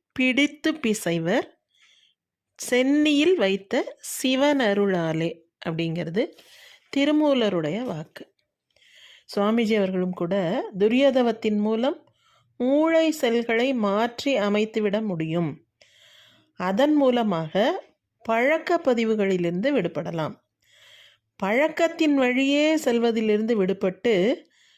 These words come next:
விளக்கத்தின் வழியே வாழ முடியும் அப்படின்னு சொல்றார்.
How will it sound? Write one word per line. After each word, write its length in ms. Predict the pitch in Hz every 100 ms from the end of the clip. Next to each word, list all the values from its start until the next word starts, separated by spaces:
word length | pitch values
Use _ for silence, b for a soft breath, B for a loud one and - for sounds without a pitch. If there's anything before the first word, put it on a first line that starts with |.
| b b
விளக்கத்தின் 760 | 208 254 320 311 330 330 285
வழியே 400 | 226 196 208 285
வாழ 380 | 262 208 208 214
முடியும் 560 | 196 175 175 180 151 - -
அப்படின்னு 360 | 190 156 156 247 -
சொல்றார். 360 | 175 151 -